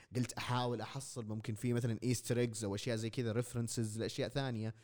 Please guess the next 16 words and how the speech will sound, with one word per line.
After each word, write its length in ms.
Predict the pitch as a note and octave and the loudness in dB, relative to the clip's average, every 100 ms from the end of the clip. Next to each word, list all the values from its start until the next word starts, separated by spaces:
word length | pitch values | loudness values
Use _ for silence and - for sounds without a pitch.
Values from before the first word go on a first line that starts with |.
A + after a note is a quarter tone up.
| - - - _ _ _ - | -20 -20 -20 _ _ _ -2
ما 180 | B3+ C#4 | 2 4
في، 120 | C#3 | 4
ما 140 | G#3+ G3 | 4 2
في. 160 | D#2 - _ _ _ - | -2 -10 _ _ _ 0
لين 520 | F3+ A#3 B3+ C4 B3 | 2 4 4 4 2
آخر 300 | G3 A3 F3+ | 2 0 0
شيء 160 | E3+ G3+ | 0 0
في 80 | C3+ | 0
العدد 360 | C3 A3 B3 | 0 0 0
اللي 160 | D3+ C3 | 0 2
يبين 300 | B2+ C#3 C3 | 2 2 2
لك، 160 | G#2 | 2
أوه، 160 | - A2+ | 2 2
خلاص، 380 | G#2+ F#2+ E2 - | 2 0 -2 -4
هو 180 | G2 F#2 | -2 -4
ال-، 280 | G2 - | -6 -8